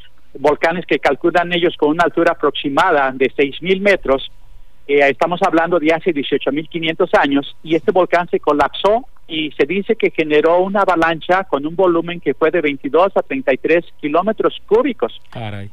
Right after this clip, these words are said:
Speaker 1: Y parte de esa avalancha alcanza a llegar hasta el mar, por eso también es parte de ese,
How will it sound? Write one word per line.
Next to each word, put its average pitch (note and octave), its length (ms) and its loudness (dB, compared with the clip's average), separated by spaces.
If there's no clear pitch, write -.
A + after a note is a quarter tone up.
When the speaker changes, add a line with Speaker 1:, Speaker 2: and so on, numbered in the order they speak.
Speaker 1:
Y E3 100 2
parte A3 500 2
de F#3 180 4
esa F#3 160 0
avalancha D#3+ 520 2
alcanza F3 480 0
a G#3 120 2
llegar D#3+ 260 2
hasta F3 220 -2
el D3 80 0
mar, G3 300 0
por D3 140 0
eso E3+ 260 2
también F3+ 580 0
es F3 120 -2
parte A3 500 2
de D#3 260 2
ese, E3+ 420 2